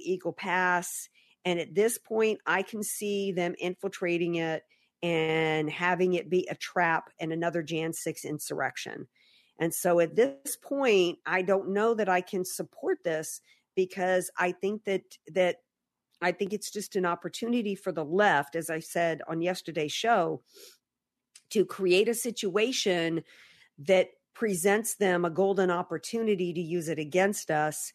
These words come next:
and implement martial law, seize control over local law enforcement everywhere,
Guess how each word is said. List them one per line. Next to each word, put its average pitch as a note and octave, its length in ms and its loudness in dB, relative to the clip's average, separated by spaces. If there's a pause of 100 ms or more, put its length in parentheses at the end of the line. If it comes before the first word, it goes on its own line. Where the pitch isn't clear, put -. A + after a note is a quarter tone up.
(380)
and E3+ 140 2
implement E3 480 0
martial D#3+ 400 -2
law, G3+ 420 6
seize D#3 360 -4
control G#3 640 2
over F3 200 2
local E3+ 300 -2
law F3 240 4
enforcement F3+ 720 0
everywhere, E3 440 2